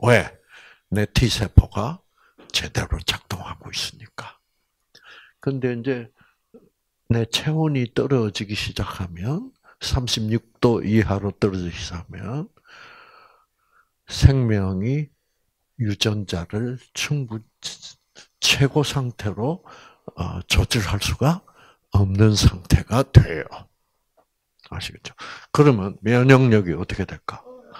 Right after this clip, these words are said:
아, 면역력이 낮아, 약해집니다. 그러니까 추-,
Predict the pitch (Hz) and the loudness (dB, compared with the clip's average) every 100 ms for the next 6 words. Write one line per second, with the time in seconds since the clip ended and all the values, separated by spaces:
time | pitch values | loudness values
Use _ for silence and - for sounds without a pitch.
0 | - 208 180 165 175 190 190 175 143 117 | -6 0 0 0 -2 -2 -2 -4 -4 -6
1 | 123 - 120 _ - 95 - - - - | -6 -6 -10 _ -16 -16 -16 -20 -20 -12
2 | 104 - - 131 - - - - - - | -10 -10 -12 -14 -14 -16 -20 -20 -20 -20
3 | _ _ _ _ _ _ _ _ _ _ | _ _ _ _ _ _ _ _ _ _
4 | _ - 139 180 190 196 190 160 - - | _ -2 2 4 2 2 0 -2 -6 -4
5 | 175 170 170 165 156 143 | 0 2 2 2 -2 -4